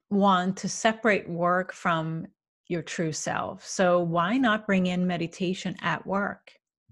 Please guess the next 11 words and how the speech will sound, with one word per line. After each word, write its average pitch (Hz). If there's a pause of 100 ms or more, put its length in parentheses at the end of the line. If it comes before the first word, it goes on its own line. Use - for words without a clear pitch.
as 165
well 175 (680)
to 196
help 240
you 208
stay 220
energized 165
and 202
connected 165
with 160
yourself? 156